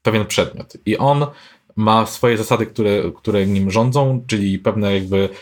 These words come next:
standardy, które on musi spełniać, żeby taka,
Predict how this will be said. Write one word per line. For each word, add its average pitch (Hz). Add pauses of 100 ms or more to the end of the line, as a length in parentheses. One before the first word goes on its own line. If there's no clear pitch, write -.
(140)
standardy, 107
które 98
on 98
musi 101
spełniać, 107
żeby 92 (440)
taka, 101